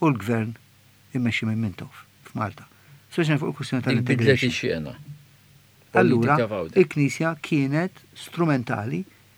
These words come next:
Speaker 1: biex bidlet, biex bidlet, eh, di. Dina hawnhekk naraw ħaġa oħra wkoll. Il-Gvern Ingliż ħass li anki f'dana,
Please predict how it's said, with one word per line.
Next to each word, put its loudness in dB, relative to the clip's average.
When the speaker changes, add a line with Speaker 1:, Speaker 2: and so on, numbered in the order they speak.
Speaker 1:
biex 4
bidlet, 0
biex -2
bidlet, -4
eh, -12
di. -4
Dina 8
hawnhekk 6
naraw 6
ħaġa 2
oħra 2
wkoll. 0
Il-Gvern 2
Ingliż -2
ħass -2
li -2
anki -2
f'dana, -2